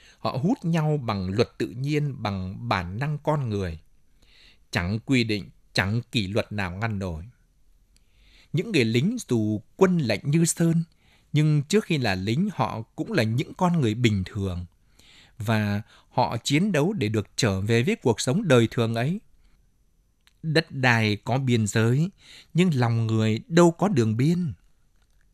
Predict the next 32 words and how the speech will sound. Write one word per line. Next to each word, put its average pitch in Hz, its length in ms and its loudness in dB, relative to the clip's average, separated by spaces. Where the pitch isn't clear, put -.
Trong 117 440 -2
cuộc - 260 0
chiến 131 340 -2
nào 92 340 -2
cũng 175 300 0
có 135 420 -2
những 147 260 -2
quyết 208 240 -4
định 120 300 -6
gây 120 240 2
tranh 101 240 -2
cãi. 147 360 -4
Nhưng 196 160 2
tại 123 300 0
thời 113 140 2
điểm 104 220 0
ấy, 127 260 -2
quyết 214 200 0
định 139 200 -4
ấy 135 340 -2
có 180 100 -2
sứ 196 220 -2
mệnh 123 280 -2
riêng 185 280 2
của 107 200 -4
mình. 104 280 -2
Khi 131 440 6
thời 101 260 2
điểm 110 320 0
ấy 123 240 -2
qua 131 180 -2
đi, 120 260 -2